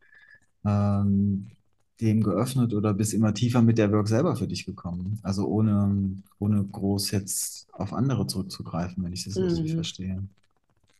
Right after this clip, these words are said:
Speaker 2: Also das ist auch was, was ich, ähm, was mir heute am Herzen liegt mit Klienten, ne? Ist, natürlich kann man sagen, ich hol mir jetzt einen Work-Coach oder ich hol mir einen Coach, der mich unterstützt. Das ist ja super heute.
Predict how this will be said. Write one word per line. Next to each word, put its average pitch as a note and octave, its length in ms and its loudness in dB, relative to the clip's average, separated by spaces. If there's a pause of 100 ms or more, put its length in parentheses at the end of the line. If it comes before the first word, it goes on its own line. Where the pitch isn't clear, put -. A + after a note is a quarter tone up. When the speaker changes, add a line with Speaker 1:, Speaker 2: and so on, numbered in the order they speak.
(1300)
Speaker 2:
Also F3 400 0
das F#3 260 0
ist - 140 0
auch - 200 -2
was, F3 240 -2
was F3 180 -4
ich, F3 400 -4
ähm, E3 560 -2 (120)
was E3+ 160 -6
mir F3+ 140 0
heute F#3 220 -2
am E3 80 0
Herzen F3 380 0
liegt F3 220 0
mit E3+ 140 -2
Klienten, F#3+ 680 0
ne? F3+ 120 0
Ist, F#3+ 120 -4
natürlich G3 420 -2
kann F3+ 200 0
man F3 340 2 (300)
sagen, E3 280 0
ich E3+ 160 -2
hol F#3 80 2
mir F#3 100 2
jetzt F3 200 0
einen E3+ 80 2
Work-Coach G3 800 -2
oder D#3+ 140 -4
ich - 100 -6
hol F#3 60 2
mir G3 80 2
einen F3+ 100 0
Coach, F#3 320 -2
der E3+ 120 0
mich D#3+ 120 0
unterstützt. E3 580 -2
Das D#3+ 100 -8
ist E3 140 -10
ja D#3+ 140 -4
super F3 320 -4
heute. E3+ 420 -4